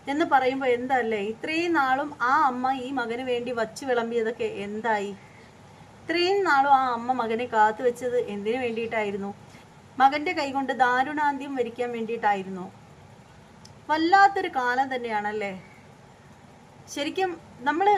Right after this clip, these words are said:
ആ, വളരെ ആറ്റുനോറ്റ് വളരെയധികം കഷ്ടപ്പെട്ട് എന്താഗ്രഹത്തോടു കൂടിയിട്ടായിരിക്കും ഓരോ കുഞ്ഞുങ്ങളെയും നമ്മൾ വളർത്തുന്നത്. ആ മക്കൾ നമുക്ക് തരുന്നത് എന്താണ്? ശരിക്കും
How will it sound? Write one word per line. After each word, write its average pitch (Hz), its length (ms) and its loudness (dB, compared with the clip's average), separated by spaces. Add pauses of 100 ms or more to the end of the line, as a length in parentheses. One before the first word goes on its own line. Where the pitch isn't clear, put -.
(240)
ആ, 247 280 0
വളരെ 262 480 4
ആറ്റുനോറ്റ് 277 800 0
വളരെയധികം 277 1120 0 (120)
കഷ്ടപ്പെട്ട് 247 800 -4 (160)
എന്താഗ്രഹത്തോടു 302 1080 -2
കൂടിയിട്ടായിരിക്കും 269 800 -2
ഓരോ 226 380 -2
കുഞ്ഞുങ്ങളെയും 269 480 -6
നമ്മൾ 247 240 -4
വളർത്തുന്നത്. 220 720 -4 (760)
ആ 320 120 6
മക്കൾ 349 300 -2
നമുക്ക് 320 380 0
തരുന്നത് 277 360 -2
എന്താണ്? 240 520 2 (1200)
ശരിക്കും 330 360 -8